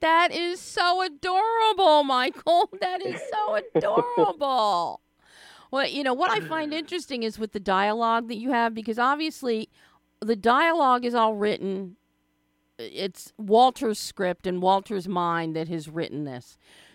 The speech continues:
Speaker 1: So as
Speaker 2: Mm-hmm.
Speaker 1: you hear Bonnie in character as Janet going, "Okay, now this is my stove where I cook the, the spaghetti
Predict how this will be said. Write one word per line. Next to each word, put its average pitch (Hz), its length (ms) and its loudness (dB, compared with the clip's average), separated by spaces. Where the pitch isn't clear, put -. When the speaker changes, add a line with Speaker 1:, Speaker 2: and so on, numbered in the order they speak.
Speaker 1:
So 240 400 0
as 226 360 0
Speaker 2:
Mm-hmm. 190 260 -6
Speaker 1:
you 226 180 -6
hear 277 280 -6
Bonnie 226 460 -4
in 214 120 -4
character 196 560 -8
as 180 160 -8
Janet 180 500 -6
going, 180 420 -4
"Okay, 247 480 -10
now 233 220 -8
this 302 320 -10
is 254 180 -12
my 240 220 -10
stove 262 840 -6
where 262 280 -6
I 240 160 -6
cook 359 340 -8
the, 254 260 -4
the 254 340 -10
spaghetti 277 960 -6